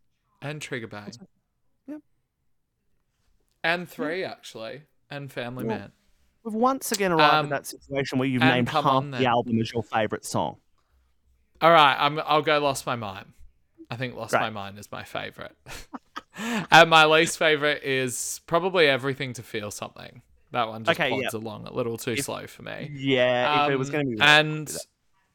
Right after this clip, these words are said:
Speaker 1: I would also give it an eight out of ten, quite
Speaker 2: Cool.
Speaker 1: comfortably. I'd even
Speaker 2: Yep.
Speaker 1: be happy pushing it up to an eight point five out of ten, to
Speaker 2: Great.
Speaker 1: be honest.
Speaker 2: I, I think go for it.
Speaker 1: I think it's a
Speaker 2: For an
Speaker 1: great
Speaker 2: average
Speaker 1: record.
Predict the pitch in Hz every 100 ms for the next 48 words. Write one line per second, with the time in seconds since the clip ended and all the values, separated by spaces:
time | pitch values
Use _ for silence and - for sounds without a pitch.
0 | _ _ _ _ - 156 175 175 196 -
1 | 214 190 147 127 117 107 107 107 - 120
2 | 104 101 - _ _ - 143 - 151 175
3 | 131 110 117 - - _ - 131 139 135
4 | 139 123 120 120 - 127 131 123 120 -
5 | 131 117 110 123 - - 110 131 170 120
6 | 101 - 92 - - 127 117 120 101 -
7 | 117 - _ _ 110 123 117 110 139 131
8 | 92 127 135 - 123 - 117 110 139